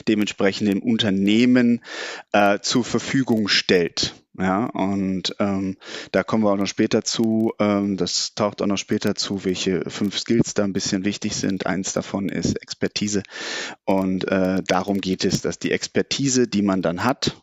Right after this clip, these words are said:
ja, dementsprechend für diesen Zeitraum, wo es im Unter-, äh, wo es im Unternehmen dieses Projekt, das heißt diese Arbeitsleistung in diesem Projekt vonnöten ist, dass man diese dem dann da,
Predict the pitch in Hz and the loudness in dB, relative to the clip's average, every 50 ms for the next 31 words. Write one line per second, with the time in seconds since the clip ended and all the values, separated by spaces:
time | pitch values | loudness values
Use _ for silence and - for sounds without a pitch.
0 | _ _ - - 98 98 - - - - - - - - - 104 101 107 107 107 | _ _ -4 -2 -2 -2 -2 -4 -10 -12 -10 -10 -10 -4 0 0 2 2 2 -2
1 | - - - 101 98 95 - - 98 - - 95 90 113 120 127 135 120 - - | -2 0 2 2 2 2 2 -4 -4 -2 -4 -2 0 0 0 0 0 0 2 4
2 | 101 98 104 - - - 101 101 98 101 98 92 92 92 101 104 101 - - 95 | 4 4 4 2 2 2 2 4 2 2 0 -2 0 2 2 2 0 0 -2 -2
3 | 95 - 95 95 - - - - 95 90 95 104 104 - 101 90 101 95 - 101 | 0 0 0 0 0 0 0 0 0 0 0 -2 0 0 -2 -2 -2 -2 -2 -2
4 | 95 92 95 101 104 101 98 95 98 98 98 95 - - - - 90 95 110 - | 0 2 2 2 2 2 0 0 0 0 -2 -4 -6 -8 -4 -2 0 0 -2 -2
5 | - 107 - - - 85 - - 92 90 90 - - 101 101 107 101 95 - - | -6 -8 -6 -4 -4 -4 -4 -4 -4 -2 0 0 0 2 2 2 2 0 2 0
6 | 101 98 95 - - - 98 98 - 123 131 135 113 113 107 110 101 - - - | 2 2 2 0 0 -2 -2 0 2 4 4 4 4 2 2 2 -2 -4 -2 0
7 | 95 98 98 - - - - 90 87 85 90 92 - - - - - - - 87 | 2 2 2 0 -2 -4 -2 -2 0 0 0 -2 -2 -4 -4 -4 -2 -2 -4 -4
8 | - - 95 92 - - 95 92 92 92 - 92 90 87 87 85 - 85 82 85 | -4 -4 -4 -4 -4 -4 -2 0 -2 -2 0 -2 -2 -2 -2 -2 -2 -2 -2 -2
9 | 87 80 80 76 71 90 90 - | -2 -2 0 0 0 -2 -4 -6